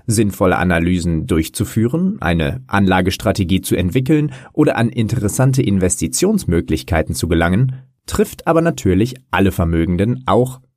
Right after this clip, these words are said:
arme Millionäre mit einem vielleicht nur siebenstelligen Vermögen. Manchmal wird dieser Personenkreis gut und umfassend bezüglich der gesamten Vermögenssituation und den individuellen Zielen beraten.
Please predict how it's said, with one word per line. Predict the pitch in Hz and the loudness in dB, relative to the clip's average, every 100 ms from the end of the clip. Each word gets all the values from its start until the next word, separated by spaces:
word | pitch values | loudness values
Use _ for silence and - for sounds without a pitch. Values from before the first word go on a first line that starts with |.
| _ | _
arme | - 120 135 123 92 | 0 2 4 4 2
Millionäre | 82 80 82 80 80 82 87 135 - - | 0 0 2 2 2 2 2 0 -2 -2
mit | 175 | 0
einem | 151 165 | 2 0
vielleicht | 175 147 143 131 - | 2 2 2 0 -6
nur | 98 104 107 107 104 90 92 127 131 | -2 0 2 4 4 4 4 0 -2
siebenstelligen | 95 185 90 85 - 73 87 | -2 0 0 -2 -2 -2 -2
Vermögen. | 90 135 131 76 - - _ _ _ _ _ _ _ _ | 0 2 4 2 -4 -14 _ _ _ _ _ _ _ _
Manchmal | - 71 67 98 82 104 208 - | 0 0 0 0 0 0 -2 -2
wird | 123 139 131 - | 2 2 0 0
dieser | 98 92 | 0 2
Personenkreis | 101 92 87 98 135 131 147 170 160 | 2 0 2 2 0 0 0 0 0
gut | 131 101 127 - | 2 2 2 0
und | 156 147 - | 0 -2 -2
umfassend | 92 85 90 92 156 - | -2 0 0 0 -2 -2
bezüglich | - - 160 160 | -4 0 -2 0
der | 135 160 | 0 2
gesamten | 160 104 85 - 123 | 2 2 0 -2 -2
Vermögenssituation | 143 135 78 95 92 92 - 117 - - 131 85 92 | 0 2 2 0 -2 -4 0 0 0 0 2 0 -2
und | 95 92 101 | -2 -2 0
den | 90 | 0
individuellen | 98 104 101 101 85 85 82 | 2 2 2 2 2 0 0
Zielen | - 87 80 120 131 - | 0 0 2 2 0 -2
beraten. | 170 - 131 - | -2 -2 -4 -10